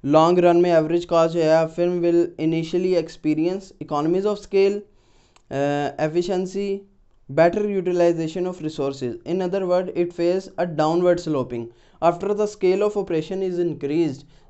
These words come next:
यानी कि scale of operation जब इंक्रीज हो जाएगा for the time being, अ, अरसे के बाद,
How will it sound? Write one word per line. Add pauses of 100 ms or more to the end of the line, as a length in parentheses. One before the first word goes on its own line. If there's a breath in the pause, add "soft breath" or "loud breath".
यानी
कि
scale
of
operation
जब
इंक्रीज
हो
जाएगा
for
the
time
being, (240)
अ,
अरसे
के
बाद,